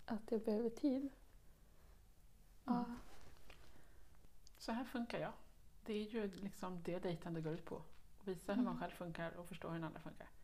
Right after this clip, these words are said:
Speaker 1: Mm.
Speaker 2: Vem är jag? Vem är du? Kan vi funka ihop?
Speaker 1: <laughs> Ja.
Speaker 2: Men det kommer inte passa med alla. Och det är hela
Speaker 1: Mm.
Speaker 2: poängen, för du ska inte vara med alla.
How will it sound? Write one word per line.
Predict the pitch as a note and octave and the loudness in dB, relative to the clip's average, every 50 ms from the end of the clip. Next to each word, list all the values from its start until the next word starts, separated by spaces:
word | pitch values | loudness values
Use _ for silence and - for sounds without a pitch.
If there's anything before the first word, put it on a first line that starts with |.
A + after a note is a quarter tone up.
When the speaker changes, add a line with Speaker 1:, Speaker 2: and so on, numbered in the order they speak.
| - - - - | -10 -8 0 4
Speaker 1:
Mm. | - B3 B3+ B3+ B3 B3 B3 B3+ | 8 10 10 10 10 10 8 6
Speaker 2:
Vem | B3+ A#3 B3+ | 6 4 2
är | C4 | 2
jag? | A3+ G3+ G#3 | 2 2 2
Vem | G3 G3 F#3+ | 0 0 0
är | G3 | 2
du? | F#3 D#3+ D#3 D#3 - - - - - | 2 2 2 0 -2 -4 -6 -6 -2
Kan | - F3+ E3 | 0 2 2
vi | D#3+ | 2
funka | D#3+ D3+ D#3 - | 2 0 0 0
ihop? | C#3+ - - - - - - - - - - A3 E3 - - - | -2 -2 -4 -6 -6 -6 -6 -6 -6 2 4 4 4 4 4 12
Speaker 1:
<laughs> | - E4 E4+ - - - - - - - - - - - - - - - G4+ - - - - - - - - - - - - - - - - - - - - - - - - - - - - - - - - - - - - - - - - | 12 12 12 12 8 4 6 6 6 4 2 -4 -8 -6 -4 -2 0 0 0 0 0 0 0 0 -2 -2 -2 -2 -2 -4 -4 -6 -8 -8 -8 -8 -8 -8 -8 -8 -10 -10 -12 -12 -12 -12 -10 -8 -8 -6 -6 -6 -6 -6 -6 -6 -6 -4 2
Ja. | - B3+ B3+ B3+ B3 B3 A#3+ - - - - - - - - | 4 6 6 6 4 0 -2 -6 -8 -10 -10 -10 -10 -4 -2
Speaker 2:
Men | A#3+ A3+ | 0 0
det | A3+ | 2
kommer | G#3+ - A3+ A3+ D4 | 2 2 6 6 6
inte | C#4+ D4 | 6 6
passa | - - G3+ - - F3+ | 2 0 -2 0 0 -2
med | F3+ F3 | 0 0
alla. | E3+ E3+ D#3+ - G3 G3+ | 0 0 -2 -2 0 0
Och | G3+ F#3 | 4 4
det | G3+ | 4
är | G#3+ | 8
hela | A#3 C4+ C4 | 10 10 10
Speaker 1:
Mm. | - - | 12 10
Speaker 2:
poängen, | G3+ A#3+ C#4 A3 F3+ | 8 6 4 2 2
för | - | 0
du | F3 | -2
ska | F4 - G#3 | 0 0 0
inte | G3+ - | 0 2
vara | E3 D3 D#3+ | 2 2 4
med | C#4+ F4+ | 6 4
alla. | - - - - | 4 4 2 -2